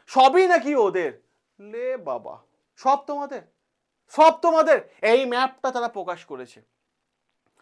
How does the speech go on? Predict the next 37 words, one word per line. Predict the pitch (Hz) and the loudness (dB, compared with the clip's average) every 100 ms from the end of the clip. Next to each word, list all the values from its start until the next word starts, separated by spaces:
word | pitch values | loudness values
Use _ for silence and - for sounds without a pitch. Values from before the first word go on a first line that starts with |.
| - | -2
আর | 220 | 2
এই | 240 285 | 2 2
ম্যাপ | 269 285 285 | 0 -2 -2
প্রকাশ | 240 277 277 277 | -8 -6 -6 -10
হচ্ছে | 262 277 | -16 -12
কোথায়? | 262 254 302 320 _ _ - 160 | -10 -6 -6 -6 _ _ -20 -4
ঢাকা | 240 269 269 320 320 | 2 4 6 6 6
ইউনিভার্সিটি | 311 330 302 339 - 349 349 | 4 0 2 0 0 -4 -4
থেকে | 320 311 | -6 -6
প্রকাশ | 330 302 311 285 | -6 -2 -2 -2
হচ্ছে। | 285 _ 175 - _ _ _ _ _ - | -12 _ -18 -18 _ _ _ _ _ 0
এবার | 233 | 2
যদি | 262 | 2
বলে, | 269 262 269 | 2 0 0
ইউনূস | 262 262 240 | -2 -6 -8
সরকার | 254 247 254 | -10 -10 -8
বলে | 247 254 | -8 -8
যে, | 254 | -8
"আমি | 254 | -8
জানি | 214 220 233 | -8 -8 -8
না", | 240 254 _ _ - | -14 -18 _ _ 2
কারণ | 214 | 4
ইউনূস | 226 247 233 | 4 0 -4
সরকার | 254 247 | -4 -4
বারবার | 180 208 240 247 247 | -2 -2 -2 -4 -6
তো | 262 247 | -8 -8
কথা | 208 247 | -8 -8
চেঞ্জ | 240 254 233 | -12 -14 -8
করে। | 254 175 110 _ _ 156 | -8 -8 -12 _ _ 0
ডোনাল্ড | 208 233 247 | 2 2 0
ট্রাম্প | 254 254 | 0 -2
সকালে | - 226 247 247 | -4 -6 -4 -6
এক | 240 | -6
কথা, | 240 240 | -8 -8
সন্ধে | 240 247 240 240 | -10 -10 -8 -4
এক | 247 233 | -4 -6
কথা, | 220 202 | -10 -8